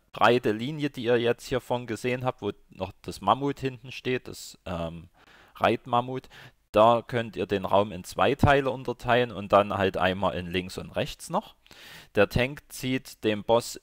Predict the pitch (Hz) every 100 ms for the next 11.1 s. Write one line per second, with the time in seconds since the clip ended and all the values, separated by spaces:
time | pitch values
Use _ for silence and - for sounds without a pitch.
0 | - 104 101 - 117 110 - 101 98 95
1 | - 123 - - 107 - 87 95 104 151
2 | 170 - _ _ _ 101 104 - 101 98
3 | - 92 95 - 98 95 - 92 90 92
4 | - 87 87 87 82 - _ - 101 131
5 | - 90 90 - 123 - 85 87 82 85
6 | 85 110 185 - - - 101 101 104 -
7 | 104 104 - 101 98 104 98 95 90 87
8 | - - - - - - - 92 120 131
9 | - 113 - 104 101 104 73 123 120 104
10 | 98 90 - 104 92 90 185 - - 101